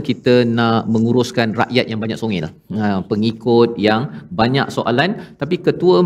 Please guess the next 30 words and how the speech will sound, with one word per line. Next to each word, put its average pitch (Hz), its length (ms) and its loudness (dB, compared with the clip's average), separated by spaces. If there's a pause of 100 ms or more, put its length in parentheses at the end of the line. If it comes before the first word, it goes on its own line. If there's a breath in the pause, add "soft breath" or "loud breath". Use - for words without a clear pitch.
mesti 160 300 2 (500)
sentiasa 147 460 0 (220)
meminta 143 480 0 (160)
perlindungan 131 800 0
daripada 113 320 -2
Allah 110 180 -2
Subhanahu 104 320 -6
Wa - 60 -10
Taala. 87 260 0
Itu - 140 -8
yang 101 120 -2
kita 95 140 -2
akan 101 220 -4
lihat 107 180 -2 (140)
pada 95 160 -4 (340 loud breath)
ayat 98 240 0
enam 98 80 -2
puluh 98 200 -8
tujuh 101 260 -2
nanti, 85 180 -6
Ustaz, - 160 -14
ya. 135 120 0 (440 loud breath)
Jadi 127 100 2 (100)
surah 208 180 2 (100)
ini 160 200 0
bermula 131 320 4 (120)
dengan 160 320 0 (360)
Alif 147 260 2
Lam 127 200 2
Mim, 160 220 2